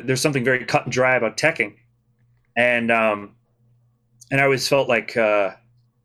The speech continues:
<laughs> I mean, even, even to this day, I, I can get a little more emotional as I'm working, not it's way better than it used to be. But, like, when I first started writing with John, I would get, like, grumpy and shit.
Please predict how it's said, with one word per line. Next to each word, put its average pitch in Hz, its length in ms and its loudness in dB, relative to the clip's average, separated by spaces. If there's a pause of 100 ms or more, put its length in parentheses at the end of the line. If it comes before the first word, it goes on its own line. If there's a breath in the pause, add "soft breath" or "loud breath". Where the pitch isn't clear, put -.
(200)
<laughs> - 1400 -18
I 131 80 2
mean, 165 180 2
even, 196 280 0
even 190 260 0
to 170 100 -2
this 147 200 0
day, 139 380 2
I, 113 300 2
I - 40 0
can 104 360 -8 (360)
get 139 180 0 (1500)
a 175 80 4
little 254 280 2
more 214 200 2
emotional 185 600 2
as 151 260 2
I'm 143 140 0
working, 135 460 -2
not 190 320 0 (280 loud breath)
it's - 160 -6
way 262 320 0
better 214 180 2
than 170 140 0
it 151 80 0
used 170 200 0
to 135 60 -4
be. 120 80 2
But, 117 180 0
like, 131 140 0
when 165 80 0
I 156 40 2
first 220 280 0
started 175 220 0
writing 139 260 2
with 113 100 -2
John, 131 240 0
I 113 60 2
would 117 80 -4
get, 185 140 -4
like, 147 160 -4
grumpy 107 440 -4
and 87 100 -6
shit. - 340 -6